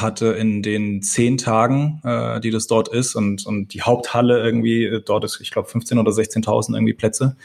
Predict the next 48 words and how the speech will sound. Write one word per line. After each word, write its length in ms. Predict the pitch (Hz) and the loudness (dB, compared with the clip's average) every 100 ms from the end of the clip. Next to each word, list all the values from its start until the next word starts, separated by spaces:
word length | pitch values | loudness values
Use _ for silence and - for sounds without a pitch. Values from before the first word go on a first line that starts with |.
| - - - - - - _ | -20 -16 -16 -16 -20 -20 _
Äh, 280 | 104 101 98 | 0 2 0
du 100 | - | 0
kommst 280 | - 113 - | 0 2 2
halt 200 | 123 95 | 0 2
rein 160 | 117 | 4
in 100 | 139 | 4
eine 120 | 120 | 2
Halle 260 | 117 139 139 | 2 2 2
und 160 | 123 107 | 0 -2
es 200 | 113 - | -2 -4
ist, 300 | 110 - - | -2 -4 -4
es 160 | 110 - | -6 -4
ist, 380 | 110 - - _ _ _ _ - | -4 -4 -6 _ _ _ _ -10
es, 360 | - - 87 - | -8 -8 -10 -8
es, 360 | - - - - | -4 -4 -8 -8
es 140 | - | -6
ist 120 | 110 | -4
einfach 240 | 87 - 120 | -4 -4 -4
verrückt, 600 | - - - 151 156 - | -2 0 2 2 0 -8
so. 240 | - - - | -8 -8 -4
Es 120 | 107 | -4
ist 100 | 110 | -2
verrückt 340 | 123 120 165 | 0 2 0
für 160 | - 113 | 2 2
jemand, 680 | 107 120 117 113 117 - - | 4 4 4 2 0 -6 -2
der, 640 | 110 107 104 101 98 - _ _ _ _ _ _ - | 2 2 2 0 -2 -8 _ _ _ _ _ _ -12
der 180 | - 117 | -2 2
da 80 | 107 | 2
einfach 320 | 95 98 95 | 0 -2 2
reinläuft 580 | 131 139 123 135 - - _ _ _ - | 2 4 2 0 -6 -20 _ _ _ -4
und 180 | 107 | -2
sieht 320 | 98 104 151 156 | 0 0 0 0
zum 300 | - - 117 | -4 -2 2
einen, 240 | 123 123 | 2 2
dass 160 | 113 107 | 2 0
ein 80 | |
Spiel, 400 | 98 - 143 151 | -2 0 2 2
was 120 | 117 107 | 2 0
man 120 | 104 | -2
vor 100 | 104 | -2
zwanzig 420 | - 127 131 123 | 0 2 2 0
Jahren 180 | 120 117 | 0 0
selber 240 | 120 135 | 2 0
gespielt 320 | 110 - 131 | 0 0 0
hat, 200 | 107 107 | 0 0
à 40 | 101 | 0
la 100 | 98 | 0
Counter-Strike, 720 | - 120 117 92 104 101 - | 2 2 2 0 2 0 -2